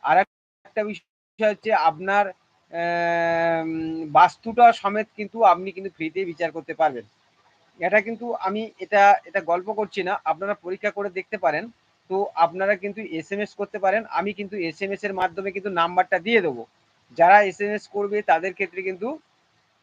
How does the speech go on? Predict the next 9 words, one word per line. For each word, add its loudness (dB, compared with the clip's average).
আহ, 6
নাম্বারটা 2
দিয়ে -2
দেবো -2
সঙ্গে -4
সঙ্গে। -4
আপনারা 0
কিন্তু, -8
আহ, 2